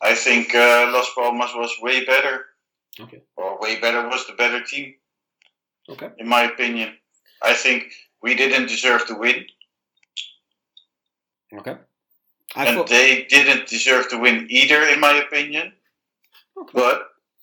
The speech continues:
Speaker 1: still, we were a bit lucky that we draw.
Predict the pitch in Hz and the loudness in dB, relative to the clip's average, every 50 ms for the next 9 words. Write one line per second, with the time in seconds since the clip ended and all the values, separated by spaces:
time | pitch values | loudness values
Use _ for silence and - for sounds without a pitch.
0 | - - - _ _ _ _ _ - - - - - 143 143 160 185 - 160 147 | -20 -20 -20 _ _ _ _ _ -20 -18 -18 -10 -4 -2 0 0 0 -2 -6 -8
1 | 127 135 143 143 131 110 101 135 127 104 98 101 104 110 120 - - - - 254 | -8 -6 -4 -2 -2 -2 -2 -2 -4 -4 -4 -6 0 2 2 2 2 0 -8 -12
2 | 262 - - _ _ _ _ _ _ _ _ _ _ _ _ _ _ _ _ _ | -12 -14 -18 _ _ _ _ _ _ _ _ _ _ _ _ _ _ _ _ _
3 | _ _ _ _ _ _ _ _ _ _ _ _ _ _ _ _ _ _ _ _ | _ _ _ _ _ _ _ _ _ _ _ _ _ _ _ _ _ _ _ _
4 | _ _ _ _ _ _ _ 139 147 147 - - - - _ _ - 254 262 - | _ _ _ _ _ _ _ 0 2 2 2 0 -6 -16 _ _ -20 -20 -20 -14
5 | 139 277 277 269 269 269 262 262 254 - - - _ _ _ _ _ _ _ _ | -10 -8 -8 -6 -6 -6 -6 -6 -8 -10 -12 -18 _ _ _ _ _ _ _ _
6 | _ _ - - 117 113 117 113 - - - | _ _ -16 -10 -2 0 2 2 2 0 -2